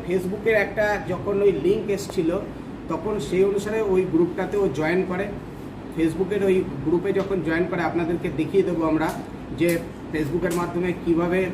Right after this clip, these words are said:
অনেকগুলো গ্রুপে জয়েন করা যায়। সেখানে প্রচুর মানুষ একই সঙ্গে ওই গ্রুপে থাকে। টার্গেট করে নেওয়া হয়, ওখানে Telegram-এর একটা লিংক পাঠানো হয়। সেই Telegram-এর লিঙ্কে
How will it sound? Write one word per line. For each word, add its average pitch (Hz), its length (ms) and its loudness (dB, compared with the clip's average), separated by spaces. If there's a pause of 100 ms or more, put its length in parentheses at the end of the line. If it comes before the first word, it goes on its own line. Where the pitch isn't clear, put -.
(280)
অনেকগুলো 165 460 2
গ্রুপে 156 480 2
জয়েন 151 300 0
করা 160 200 -2
যায়। 147 180 -2
সেখানে 160 480 -4 (360)
প্রচুর 175 320 0
মানুষ 160 400 4 (680)
একই 156 240 -4
সঙ্গে 175 280 -2
ওই 170 100 2
গ্রুপে 156 400 -2
থাকে। 147 260 -2 (960)
টার্গেট 196 360 2 (100)
করে 226 180 -2
নেওয়া 226 220 0
হয়, 202 240 2 (160)
ওখানে 190 280 -2 (120)
Telegram-এর 196 580 2 (340)
একটা 170 240 -6
লিংক 170 320 4 (120)
পাঠানো 170 360 -4
হয়। 165 180 -4 (440)
সেই 151 220 -2
Telegram-এর 185 600 2 (160)
লিঙ্কে 202 680 4